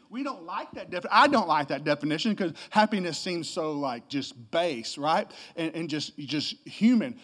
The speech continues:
But it, it really is the idea of happiness. There have been books written, scholarly lo-, books written on the, the, uh, connection between the Beatitudes and mental health.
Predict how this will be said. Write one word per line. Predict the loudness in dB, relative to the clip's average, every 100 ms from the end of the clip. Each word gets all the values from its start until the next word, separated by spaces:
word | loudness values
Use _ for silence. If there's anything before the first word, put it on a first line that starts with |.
| -4
But | 0
it, | 0 0
it | 0 0
really | 2 4 4
is | 4 2
the | -2
idea | 0 0 2 0
of |
happiness. | 2 0 0 0
There | 2
have | 4 2 2
been | -2 -2
books | 2 2 2 -2
written, | 0 0 0 -6
scholarly | -2 2 4 4 2
lo-, | 0 -2 -4
books | -2 -2 -2
written | -6 -4 -6 -8 -20 -4
on | 0 0 0 -6 0
the, | 0 0
the, | -4 -2 0
uh, | 0 -2
connection | 0 2 2 0 -6
between | -4 -4 -6
the | -4
Beatitudes | -2 0 0 0 0 0 -4 -14
and | -8 -4
mental | -2 -2
health. | -2 -4 -6 -10